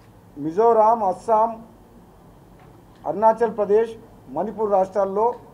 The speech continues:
జార్ఖండ్ స్టేట్లో. రాజకీయాలకు కంపెనీకి ఎప్పుడు సంబంధం లేదు, అది రాజకీయాలను అడ్డం పెట్టుకొని తెచ్చుకున్న వర్క్ కాదు.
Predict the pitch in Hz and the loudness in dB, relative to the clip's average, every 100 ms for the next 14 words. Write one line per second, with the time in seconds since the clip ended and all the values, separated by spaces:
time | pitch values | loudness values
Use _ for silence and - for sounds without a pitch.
0 | - 165 180 202 190 180 160 135 117 - | -4 -2 0 -2 -8 -10 -10 -12 -18 -20
1 | - - - 123 170 214 240 233 240 233 | -20 -20 -10 0 4 4 2 0 0 0
2 | 226 226 220 208 214 214 214 214 190 175 | -2 -2 -4 -2 -4 -4 -4 -4 -6 -4
3 | 190 226 233 226 226 240 285 277 - - | -4 -4 -4 -2 0 2 0 -2 -16 -20
4 | - - - - 160 175 175 214 214 220 | -20 -20 -16 -8 -6 -2 2 2 0 0
5 | 214 190 185 202 202 196 190 185 - 185 | 0 0 -2 -4 -4 -6 -6 -8 -8 -6
6 | 151 180 220 226 226 262 - | -4 -4 0 4 4 4 0